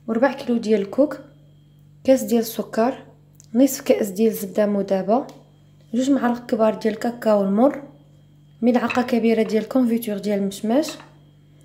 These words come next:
ربعه ديال البيضات يكونوا حارات المطبخ، ملعقه صغيره ديال خميره الحلوى.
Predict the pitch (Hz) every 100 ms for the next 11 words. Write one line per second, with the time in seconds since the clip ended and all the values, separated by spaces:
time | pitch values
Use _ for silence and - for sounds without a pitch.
0 | - - 220 208 247 226 247 220 220 220
1 | 220 220 226 220 214 214 208 208 202 202
2 | 196 226 277 - - - _ _ _ _
3 | _ 247 247 240 240 233 220 196 208 202
4 | 269 302 254 233 - 226 220 262 262 254
5 | 190 175